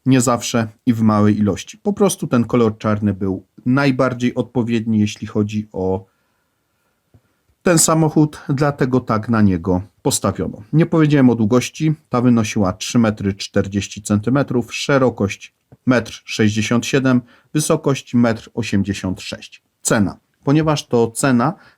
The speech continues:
była jednym z tych elementów, które pozwoliły osiągnąć Fordowi T tak duży, oszałamiający sukces. Początkowo wynosiła ona około tysiąca dolarów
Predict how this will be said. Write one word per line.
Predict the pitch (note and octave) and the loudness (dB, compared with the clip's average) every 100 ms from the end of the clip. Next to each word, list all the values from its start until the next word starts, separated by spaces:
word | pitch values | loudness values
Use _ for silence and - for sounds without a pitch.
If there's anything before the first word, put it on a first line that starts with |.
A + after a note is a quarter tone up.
| - | -4
była | B2+ D#3+ C3 | 2 4 4
jednym | C3 C3 B2+ | 2 2 0
z | - | -2
tych | G#2+ | -4
elementów, | G#2 G#2+ A2+ A#2+ A#2+ - | 0 2 2 -2 -6 -12
które | - A2+ G#2+ | -6 -2 0
pozwoliły | A2 G#2 A2 G#2 G#2+ G#2+ | 0 0 0 0 0 -2
osiągnąć | G#2 - G#2+ G#2 G#2 - _ _ - | -4 -2 0 2 -2 -8 _ _ -4
Fordowi | C#3+ A#2+ A#2+ A2 G#2+ | -2 0 0 -2 -4
T | A2+ | -4
tak | A2 D3 D3 B2+ | -2 -4 -4 -6
duży, | A2+ G#2+ A#2+ - | -4 -2 -4 -6
oszałamiający | G#2+ A2 G2+ G2 G2 F#2+ G2 - G#2 | -6 0 0 0 0 -2 -4 -6 -10
sukces. | - G2+ - - - _ _ _ - | -6 -8 -8 -20 -20 _ _ _ -2
Początkowo | D#3+ F3 - F#3+ F3 | 0 -2 -2 -4 -2
wynosiła | D#3 C#3+ B2 - C3+ C3 | 0 0 0 -2 -2 -2
ona | B2+ A#2+ A2+ | 0 -2 -2
około | G#2+ - A2 G#2+ | -6 -2 0 0
tysiąca | A#2+ A2 C#3+ C3 B2 | -4 -2 -2 0 -2
dolarów | G#2+ G#2+ F#2 G#2 E3+ - | 2 2 2 2 -2 -4